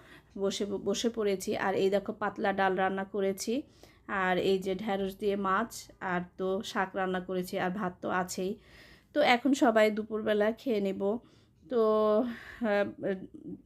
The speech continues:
ভাজিটা খেয়ে, মানে শাক ভাজিটা খেয়ে বলল খুবই ভালো হয়েছে।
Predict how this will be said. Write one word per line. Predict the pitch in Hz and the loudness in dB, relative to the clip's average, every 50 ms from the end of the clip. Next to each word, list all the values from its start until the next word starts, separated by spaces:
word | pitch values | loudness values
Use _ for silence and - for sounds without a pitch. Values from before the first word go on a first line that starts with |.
| - _ - - - - _ - - 233 | -20 _ -20 -20 -20 -20 _ -16 -10 -6
ভাজিটা | 208 214 202 196 208 214 - 240 226 | -4 -2 -2 -4 -4 -4 -4 -4 -4
খেয়ে, | - - 277 220 | -2 -2 0 0
মানে | 208 196 196 - | 0 0 -2 -2
শাক | - - 240 220 208 208 | -2 -2 -2 -2 -2 -2
ভাজিটা | 254 226 220 226 214 220 220 | -4 -4 -4 -4 -4 -6 -6
খেয়ে | 220 - 226 208 | -4 -2 -2 -2
বলল | 208 208 208 208 208 208 | -2 -2 -2 0 0 -2
খুবই | 208 - - 240 220 226 226 | -4 -4 -8 -6 -2 -2 0
ভালো | 220 240 214 196 196 196 | 0 0 0 2 0 2
হয়েছে। | 233 202 196 196 190 190 - 214 202 220 | 2 2 2 0 0 -4 -4 -4 -4 -4